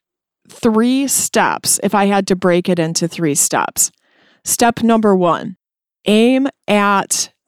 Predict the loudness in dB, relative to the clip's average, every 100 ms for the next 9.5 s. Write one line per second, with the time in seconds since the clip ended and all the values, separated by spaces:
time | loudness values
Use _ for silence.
0 | 0 2 4 2 2 2 2 0 -2 -2
1 | -2 0 0 -2 -2 -4 -2 -4 -6 -10
2 | _ _ _ _ -10 -6 -2 0 0 2
3 | 0 2 0 2 2 0 -4 _ _ _
4 | _ _ -2 2 2 0 0 2 2 2
5 | 2 0 0 2 2 2 0 -2 -2 0
6 | 0 -2 -2 -2 0 0 0 0 -2 -4
7 | -8 _ _ _ -10 0 0 -2 -8 -2
8 | 0 0 -4 0 0 0 -2 -2 0 0
9 | -2 -2 -4 -4 -4